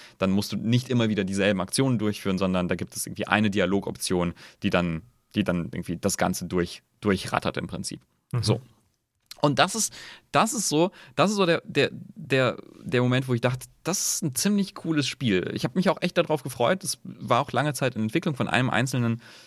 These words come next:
Speaker 1: Entwickler und war so, okay, okay, das ist, das ist cooler Shit mit Willem Dafoe, der mich ja drosselt. Okay,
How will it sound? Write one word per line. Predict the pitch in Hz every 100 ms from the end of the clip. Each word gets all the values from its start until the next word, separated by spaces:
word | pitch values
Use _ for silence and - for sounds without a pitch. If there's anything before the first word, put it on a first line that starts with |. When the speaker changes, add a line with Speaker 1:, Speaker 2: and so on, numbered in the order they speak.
| _
Speaker 1:
Entwickler | 113 101 139 - 185
und | 117
war | 120 127
so, | 123 117 - _ _
okay, | - - - 120 196
okay, | - 127 156 180 - _ _ -
das | 139 165
ist, | 151 - _
das | 131 165
ist | - - _ _ - _
cooler | - 170 156
Shit | - 180 -
mit | 139 131 - -
Willem | 123 147 156
Dafoe, | 131 127 151
der | 113
mich | 101 104
ja | 117
drosselt. | 120 127 - 80
Okay, | 113 - 120